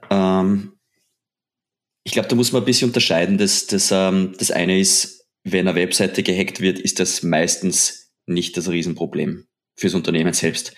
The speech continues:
Ähm, im Vergleich zu dem, was sonst möglich ist, sage ich jetzt einfach mal, äh, Webseite gehackt,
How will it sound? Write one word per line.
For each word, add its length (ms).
Ähm, 600
im 120
Vergleich 420
zu 100
dem, 240
was 140
sonst 260
möglich 360
ist, 160
sage 220
ich 80
jetzt 260
einfach 300
mal, 280
äh, 60
Webseite 1300
gehackt, 640